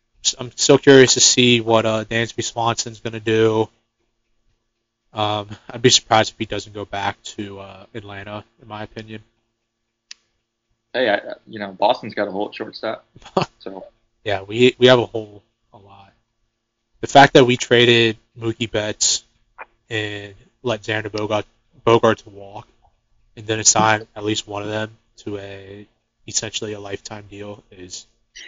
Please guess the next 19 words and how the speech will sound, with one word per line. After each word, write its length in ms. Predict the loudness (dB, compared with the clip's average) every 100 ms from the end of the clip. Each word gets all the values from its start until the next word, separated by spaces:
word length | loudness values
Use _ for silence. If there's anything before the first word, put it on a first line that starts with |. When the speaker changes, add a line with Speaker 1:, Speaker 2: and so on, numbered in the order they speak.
| -20 _ _ -14
Speaker 1:
absurd. 480 | -6 -6 -6 -20 -20
And 100 | -18
if 80 | -2
they 140 | 4 6
don't, 340 | 6 4 0 _ _ _ _ -4
if 80 |
they 120 | 2 4
don't 160 | 4
throw 460 | -2 -4 0 2 2
an 140 | -2 -14
absolute 640 | -10 -10 -8 -8 -10 -10
duffel 260 | -10 -8 -10
bag 380 | -10 -10 -10 -14 -14
at 240 | -14 -14 _ _ _ -10
Rafi 360 | -6 -6 -8
Devers 500 | -18 -16 -10 -4 -6 -6 _ _ _ _ _ _ _ _ _ _ _ _ _
soon, 560 | -4 -2 -4 -8 -12 -14 _ _ _ _ _ _ _ _
then 200 | -16 -14
I'm, 160 | -12